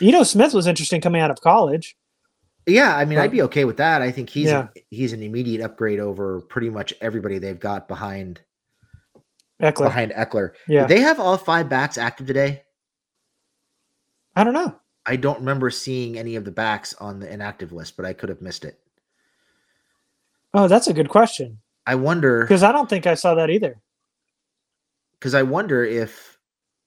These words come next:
Speaker 2: the special teams was the special, the kick coverage outside of, I think, one kick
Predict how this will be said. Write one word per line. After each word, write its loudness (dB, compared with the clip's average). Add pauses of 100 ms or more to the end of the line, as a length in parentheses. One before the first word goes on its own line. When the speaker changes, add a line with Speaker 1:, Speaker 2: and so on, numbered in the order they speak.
(240)
Speaker 2:
the -8
special -2
teams -8
was -8 (440)
the -4
special, -4
the -20
kick -2
coverage -8 (460)
outside 2
of, 2
I 0
think, -10
one -6
kick -6